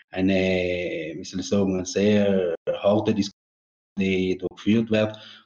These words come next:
wo man auch wieder nationale Ziele, beispielsweise die Niederlande, was der härteste Gegner dieser Eurobonds sein,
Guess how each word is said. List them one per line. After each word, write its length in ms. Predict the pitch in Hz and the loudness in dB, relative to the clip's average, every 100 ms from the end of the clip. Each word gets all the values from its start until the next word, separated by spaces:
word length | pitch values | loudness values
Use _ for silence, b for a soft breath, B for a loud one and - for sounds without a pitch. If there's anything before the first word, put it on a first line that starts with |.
| - | -2
wo 140 | 98 | 2
man 160 | 98 92 | 4 4
auch 300 | 95 95 95 | 2 0 2
wieder 720 | 98 98 95 95 92 87 87 - _ _ _ - | 2 2 2 2 2 2 0 -4 _ _ _ -6
nationale 1400 | - - _ - - 95 90 92 101 104 101 101 98 - _ _ _ _ _ _ _ _ _ _ _ _ 101 | -6 -8 _ -10 -8 -6 -6 -2 0 2 2 2 2 0 _ _ _ _ _ _ _ _ _ _ _ _ 2
Ziele, 320 | 101 98 92 | 4 4 0
beispielsweise 720 | 87 90 - 90 92 90 90 | -2 -4 -6 -10 -8 -8 -10
die 80 | 90 | 0
Niederlande, 540 | 101 95 92 95 95 | 2 2 2 0 0
was 160 | 90 - | -2 -8
der 200 | - 87 | -14 -10
härteste 440 | 98 - - - | -10 -8 -10 -8
Gegner 260 | 95 95 90 | -6 -4 -6
dieser 240 | 90 85 | -8 -6
Eurobonds 440 | 92 90 90 87 - | -4 -4 -6 -10 -4
sein, 220 | 98 | -2